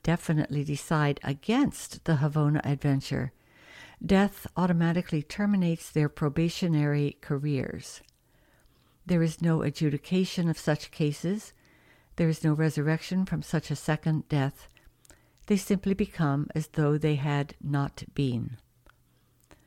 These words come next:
But if they choose the paradise path of perfection, they are immediately made ready for translation to the first mansion world,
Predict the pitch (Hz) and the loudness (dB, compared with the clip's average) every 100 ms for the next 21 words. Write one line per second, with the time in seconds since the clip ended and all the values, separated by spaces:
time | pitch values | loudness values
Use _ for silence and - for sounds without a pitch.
0 | _ _ _ _ _ _ - 214 277 - | _ _ _ _ _ _ 0 2 2 2
1 | 302 294 - 285 277 - - 202 208 185 | 0 0 0 0 2 -2 0 0 2 2
2 | 165 - 190 180 - 160 - 156 202 190 | -2 -2 0 0 2 -2 0 -2 0 0
3 | - 104 - - - - - 190 - 175 | -2 -4 -4 -8 -20 -20 0 2 4 4
4 | 175 165 180 226 240 202 - 156 151 156 | 4 4 6 6 6 4 2 0 2 4
5 | 151 156 156 160 165 151 147 - 156 151 | 2 2 0 0 -2 -2 -2 0 0 0
6 | - 175 185 180 175 165 147 - 175 170 | 0 0 0 0 0 0 -2 -2 -2 -2
7 | - 160 160 160 151 139 139 127 - | -4 0 2 2 -2 0 0 -2 -4